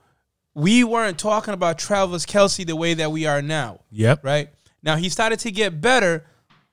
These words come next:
Speaker 1: That's okay. But the one exception to this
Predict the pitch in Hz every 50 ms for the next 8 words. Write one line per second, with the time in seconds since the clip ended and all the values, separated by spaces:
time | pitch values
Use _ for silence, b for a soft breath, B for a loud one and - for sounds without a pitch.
0 | _ _ - 165 175 175 - 196 175 - 180 139 117 - - 143 135 165 190 151
1 | - - - 143 143 143 139 180 208 226 233 - - - - 220 220 214 - 175
2 | 156 147 - 156 139 139 139